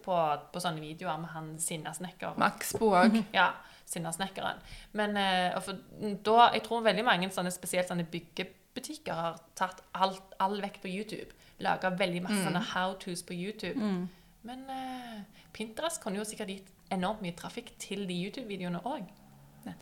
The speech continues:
Speaker 3: Ja.
Speaker 1: Skal vi runde av og si bare sånn veldig kort hva vi bruker Pinterest til i dag?
Speaker 3: Ja, jeg har jo egentlig sagt det. Jeg, eh,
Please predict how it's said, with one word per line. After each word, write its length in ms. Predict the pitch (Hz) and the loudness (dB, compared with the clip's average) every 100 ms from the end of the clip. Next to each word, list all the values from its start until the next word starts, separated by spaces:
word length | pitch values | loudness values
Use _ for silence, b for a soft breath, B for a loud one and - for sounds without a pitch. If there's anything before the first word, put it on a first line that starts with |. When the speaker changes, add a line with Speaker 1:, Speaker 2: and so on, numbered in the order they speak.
| - | -2
Speaker 3:
Ja. 240 | 262 190 254 - - - - - - - - - - - - - - - - - B B B B B B | 0 0 -2 -12 -20 -20 -20 -20 -20 -20 -20 -20 -20 -20 -20 -20 -20 -20 -20 -18 B B B B B B
Speaker 1:
Skal 160 | - 311 | 4 8
vi 100 | 311 | 8
runde 320 | 240 196 196 | 8 10 8
av 420 | - 196 294 - - | 10 10 10 4 8
og 400 | 220 226 226 226 | 12 12 12 10
si 460 | - 254 208 214 208 | 6 10 10 10 4
bare 240 | - 202 220 | 8 10 10
sånn 200 | 196 196 | 4 2
veldig 160 | 208 185 | 2 6
kort 440 | 233 311 - - - - - _ - | 8 6 4 -12 -18 -20 -20 _ -16
hva 220 | - 202 202 208 | 0 4 4 4
vi 280 | 190 170 202 240 - | -2 0 0 -2 -8
bruker 340 | 180 160 165 | -12 -12 -10
Pinterest 420 | 180 175 180 180 - | -10 -8 -6 -8 -8
til 140 | 170 - | -12 -10
i 80 | 165 | -4
dag? 240 | 196 226 - - - _ _ _ _ _ - _ _ - - _ - | -2 -2 -6 -16 -20 _ _ _ _ _ -20 _ _ -20 -20 _ 0
Speaker 3:
Ja, 140 | 240 262 247 | 6 6 6
jeg 160 | 226 | 4
har 160 | 214 208 | 6 8
jo 60 | 285 | 8
egentlig 300 | 320 339 311 | 8 6 6
sagt 240 | 285 285 - | 6 6 6
det. 80 | |
Jeg, 280 | 202 190 202 214 | 8 8 6 4
eh, 480 | 208 208 202 - | 8 10 10 8